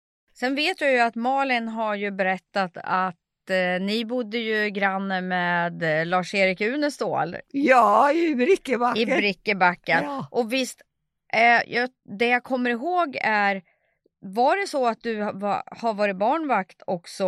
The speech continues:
Speaker 1: åt, eh, Lars-Eriks barn?
Speaker 2: Ja, och jag har sett efter huset när ha-, de var bortresta. Jag var, eh, var inne i hallen, vad var det där? De hade en sån där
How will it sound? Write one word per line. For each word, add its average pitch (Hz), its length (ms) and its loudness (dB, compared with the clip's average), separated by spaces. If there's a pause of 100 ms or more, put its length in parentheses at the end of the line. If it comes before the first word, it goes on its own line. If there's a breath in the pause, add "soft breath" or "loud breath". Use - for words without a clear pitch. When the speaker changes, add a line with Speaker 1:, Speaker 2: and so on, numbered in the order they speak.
(160)
Speaker 1:
åt, 175 280 -2 (200)
eh, 170 320 -2
Lars-Eriks 180 560 -2
barn? 185 340 2
Speaker 2:
Ja, 233 260 4 (420 loud breath)
och 254 160 4
jag 254 160 4
har 233 300 0
sett 240 300 -6
efter 247 380 -4
huset 214 600 -4 (720)
när 233 360 2
ha-, 240 280 0
de 233 220 0
var 233 180 4
bortresta. 233 1040 -2
Jag 226 260 -2
var, 240 280 -6
eh, 240 240 -2
var 240 120 0
inne 262 280 -2
i - 20 -2
hallen, 233 480 0
vad 233 240 -2
var 247 240 0
det 226 160 -4
där? 220 220 -4 (420 loud breath)
De 208 160 2
hade 208 480 0
en 190 200 0
sån 214 200 -6
där 208 200 0